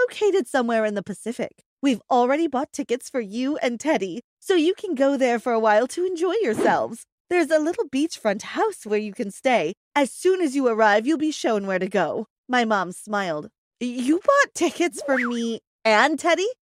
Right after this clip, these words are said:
I thought you hated Teddy. I didn't even know you guys had so much money.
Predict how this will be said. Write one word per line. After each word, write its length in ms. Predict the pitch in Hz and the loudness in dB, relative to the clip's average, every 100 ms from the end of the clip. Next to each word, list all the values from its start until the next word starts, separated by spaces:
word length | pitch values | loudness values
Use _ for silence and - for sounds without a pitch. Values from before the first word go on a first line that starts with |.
| _ | _
I 120 | 403 | 0
thought 280 | 427 453 427 | 4 4 4
you 320 | 160 370 392 | 2 2 4
hated 380 | 381 359 453 605 | 2 2 4 2
Teddy. 380 | - 262 196 147 - _ | 2 -2 -2 -4 -12 _
I 120 | 381 | 2
didn't 180 | 415 415 | 4 2
even 160 | 349 349 | 2 2
know 160 | 330 | 4
you 160 | 381 381 | 4 4
guys 280 | 302 294 254 | 4 2 0
had 300 | 233 269 214 | -4 -4 -6
so 220 | - 262 | -2 0
much 280 | 262 226 - | 2 2 -2
money. 640 | 202 190 466 554 339 214 | -6 -2 -2 -2 -6 -6